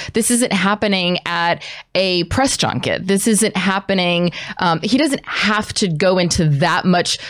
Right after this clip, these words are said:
superfluous detail about his enthusiasm over the film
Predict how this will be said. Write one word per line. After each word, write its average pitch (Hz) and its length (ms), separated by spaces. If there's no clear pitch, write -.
superfluous 180 760
detail 180 600
about 160 340
his 180 200
enthusiasm 151 1080
over 185 240
the 156 120
film 160 520